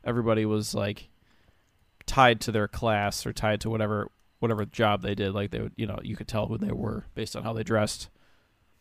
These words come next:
So he's, like, this mystical dude. He sells, what do you call 'em?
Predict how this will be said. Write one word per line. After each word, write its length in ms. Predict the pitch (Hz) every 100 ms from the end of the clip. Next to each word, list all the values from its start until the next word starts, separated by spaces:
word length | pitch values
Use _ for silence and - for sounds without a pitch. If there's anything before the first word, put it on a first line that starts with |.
| _ _ _ _ _ _ _ _
So 140 | - 120
he's, 180 | 127
like, 120 | 113 107
this 180 | 110
mystical 420 | 120 113 - 113 110
dude. 400 | 117 113 107 113 - _ _ _ _ _ _ _ _
He 100 | -
sells, 680 | 110 120 113 110 - - - - _ _ _ _ _ - _ _ -
what 100 | 113
do 20 |
you 60 |
call 260 | - 117 -
'em? 140 | -